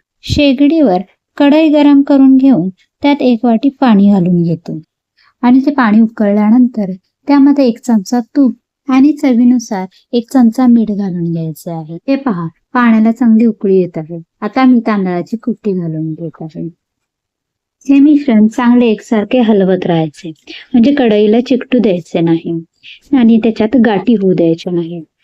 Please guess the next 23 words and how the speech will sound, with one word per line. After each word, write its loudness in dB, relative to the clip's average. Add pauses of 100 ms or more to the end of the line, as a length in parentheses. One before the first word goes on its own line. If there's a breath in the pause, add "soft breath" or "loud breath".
(200 soft breath)
त्याच्यावर 0
आता -2
मी 4
झाकण 0
ठेवलेले -4
आहे, -8 (600 loud breath)
त्यामुळे 2 (320)
ते 2
वाफेवर 0 (100)
छान 2
शिजते. -4 (1040)
ते 2
तीन 2
मिनिटानंतर 2 (100)
कढई 0
खाली 0
उतरून 0
घ्यावी 0 (140)
आणि 4
हे 4
गरम 2
गरमच 2 (120)
पीठ 0